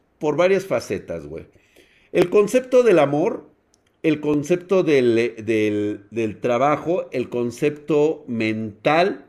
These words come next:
y económico, y el por qué nos limitamos a lo que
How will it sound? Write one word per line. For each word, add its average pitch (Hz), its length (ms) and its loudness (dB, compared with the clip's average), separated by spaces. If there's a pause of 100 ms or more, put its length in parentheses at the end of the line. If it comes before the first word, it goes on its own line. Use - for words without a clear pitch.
(840)
y 131 140 0
económico, 135 960 -2 (1900)
y 143 220 4
el 147 160 2
por 139 320 0
qué 190 600 4
nos 143 340 0
limitamos 139 1080 -4 (1800)
a 123 140 -2
lo 123 340 0
que 117 880 0